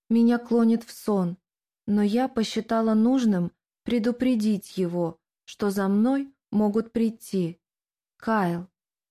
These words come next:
я останусь здесь», сказал он и посадил на диван в гостиной, где спал в прошлый раз. «Не оставлю, хорошо?» Я кивнула,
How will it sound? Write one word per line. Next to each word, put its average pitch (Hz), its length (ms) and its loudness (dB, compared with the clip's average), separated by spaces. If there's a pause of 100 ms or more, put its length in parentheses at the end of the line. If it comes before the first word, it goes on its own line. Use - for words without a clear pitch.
(180)
я 220 240 0
останусь 233 480 2
здесь», 190 500 -2 (280)
сказал 185 540 -2
он 170 240 -2 (340)
и 220 80 -2
посадил 208 580 -2
на 226 140 4
диван 190 380 0
в 190 60 -6
гостиной, 175 800 -4 (360)
где 190 220 -2
спал 240 340 -4
в 240 100 -12
прошлый 202 460 -4
раз. 170 380 -6 (580)
«Не 214 220 2
оставлю, 175 720 -4 (160)
хорошо?» 214 680 -4 (680)
Я 226 200 0
кивнула, 233 800 2